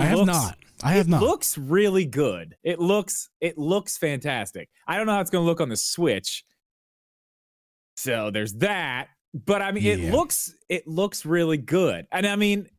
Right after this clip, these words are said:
Speaker 2: it's open world. There's a story mode. I, I mean, so I guess also this is really cool too.
Speaker 1: Oh, there's a story mode? That's weird.
Speaker 2: Yeah, yeah. It's, it's like a,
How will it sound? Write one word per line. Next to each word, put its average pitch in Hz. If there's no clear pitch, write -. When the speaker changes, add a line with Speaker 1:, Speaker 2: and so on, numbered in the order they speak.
Speaker 2:
it's 156
open 190
world. 170
There's 143
a 131
story 180
mode. 165
I, 131
I 175
mean, 170
so 208
I 190
guess 208
also 175
this 139
is 117
really 113
cool 104
too. 87
Speaker 1:
Oh, 196
there's 190
a 143
story 151
mode? 190
That's 190
weird. 85
Speaker 2:
Yeah, 180
yeah. 165
It's, 180
it's -
like 233
a, 156